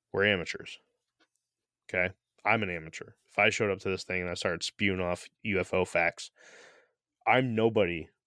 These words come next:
that you should be taking your <laughs> information from. Okay. Um, I'm a guy who does a podcast,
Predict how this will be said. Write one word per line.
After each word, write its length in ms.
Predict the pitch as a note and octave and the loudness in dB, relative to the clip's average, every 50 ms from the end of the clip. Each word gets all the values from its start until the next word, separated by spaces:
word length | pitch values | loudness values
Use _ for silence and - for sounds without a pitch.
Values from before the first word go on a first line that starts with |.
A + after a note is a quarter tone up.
| _ - | _ -8
that 200 | G2 F#2 F#2+ - _ | -6 -6 -6 -8 _
you 140 | - G2 F#2+ | -10 -8 -8
should 140 | - - | -6 -6
be 80 | - F#2+ | -8 -6
taking 380 | - - F#2+ F2+ - F2+ F2 E2 | -2 -2 -2 -2 -2 -6 -8 -6
your 100 | E2+ F2 | -6 -6
<laughs> 20 | |
information 480 | F2+ - A2+ A#2 B2 A2 - - A2+ A#2 | -4 -2 0 0 2 2 2 2 0 0
from. 320 | - - - A2 G#2 - - _ _ _ _ - - - - - - - - | -2 0 0 0 -2 -4 -12 _ _ _ _ -20 -20 -20 -20 -20 -20 -10 -8
Okay. 320 | - - - F#2 F2+ F2 - - - - - - - - - | -8 -2 0 2 2 0 0 -6 -14 -20 -20 -18 -4 0 4
Um, 360 | G2 F#2+ F#2+ F#2 F#2 F2+ - - | 4 6 6 4 4 2 -2 -4
I'm 120 | G2 F#2+ | -4 -4
a 60 | F#2+ | 0
guy 340 | G2 G#2 G2+ G2+ G2+ G2+ G2 | 2 4 6 6 6 6 4
who 60 | G2 | 2
does 160 | F2+ F#2+ F2+ | 0 -2 -2
a 40 | F2+ | -2
podcast, 720 | - - G#2+ G2 F#2+ F#2 - E2+ D#2+ D2+ - - - - | -2 2 2 2 2 2 -2 -4 -6 -6 -6 -10 -14 -18